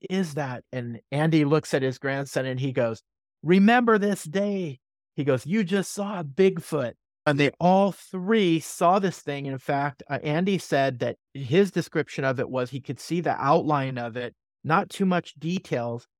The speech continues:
but he said the description that his grandson and his friend gave were exactly very much more detailed.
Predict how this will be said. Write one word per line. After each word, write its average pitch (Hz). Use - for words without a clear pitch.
but 139
he 147
said 143
the 143
description 147
that 135
his 117
grandson 160
and 131
his 127
friend 151
gave 127
were 123
exactly 110
very 127
much 135
more 123
detailed. 135